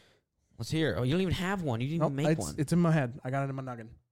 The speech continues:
Speaker 2: So obviously we're gonna start the Clash. It's gonna go back to Daytona.
Speaker 1: Mm-hmm.
Speaker 2: Right?
Speaker 1: Okay. I don't
Speaker 2: Okay.
Speaker 1: like that, but okay.
Speaker 2: It's fine. It's not your schedule. It's mine.
Speaker 1: You're damn right.
Speaker 2: Daytona five hundred,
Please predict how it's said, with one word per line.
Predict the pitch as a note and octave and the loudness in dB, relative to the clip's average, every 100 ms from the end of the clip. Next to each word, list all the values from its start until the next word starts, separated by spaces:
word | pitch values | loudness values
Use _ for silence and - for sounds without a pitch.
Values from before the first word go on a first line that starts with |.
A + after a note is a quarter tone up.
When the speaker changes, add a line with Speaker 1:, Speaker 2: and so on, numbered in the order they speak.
| _ _ _ _ _ _ _ _ | _ _ _ _ _ _ _ _
Speaker 2:
So | C#3+ | -2
obviously | D3+ D3 E3 | 0 2 4
we're | D#3 D3+ | 6 6
gonna | C#3+ | 4
start | - C#3+ C3+ - | 6 6 4 0
the | |
Clash. | - - D3 C#3+ - - - | -4 2 4 4 2 -6 -12
It's | C3 | -8
gonna | C3+ B2+ | -6 -6
go | A#2+ | -6
back | C3+ B2+ - | -4 -4 -4
to | |
Daytona. | B2 A2 - G#2+ F#2+ A#2 _ _ _ _ _ _ A2+ | -4 -4 -2 -4 -4 -8 _ _ _ _ _ _ -14
Speaker 1:
Mm-hmm. | G#2+ G#2 - - _ - | -12 -12 -16 -20 _ -8
Speaker 2:
Right? | A2+ A2+ - _ - | -4 -4 -4 _ -6
Speaker 1:
Okay. | - G2 G#2+ - _ _ _ - | -2 -2 -4 -12 _ _ _ -8
I | |
don't | G#2+ | -4
Speaker 2:
Okay. | G#2 | -4
Speaker 1:
like | G2+ | -4
that, | A#2 A2 - _ _ _ _ _ - | -6 -6 -8 _ _ _ _ _ -16
but | F#2+ | -12
okay. | G#2 G2 C3 - _ | -10 -10 -12 -18 _
Speaker 2:
It's | - | -12
fine. | A2+ A#2 A#2+ _ _ _ - | -8 -8 -10 _ _ _ -14
It's | - | -6
not | A#2 | -4
your | A2 | -4
schedule. | - B2 B2 G#2 | -4 -4 -2 -6
It's | - | -4
mine. | A#2 A#2 A#2+ _ - | -4 -4 -8 _ -16
Speaker 1:
You're | F#2 | -10
damn | F2+ F#2+ | -8 -8
right. | G#2+ - _ _ _ _ _ _ _ - | -10 -12 _ _ _ _ _ _ _ -4
Speaker 2:
Daytona | C#3 D#3 D3+ | 0 2 2
five | D3+ D3 | 4 4
hundred, | D3 C#3 | 2 2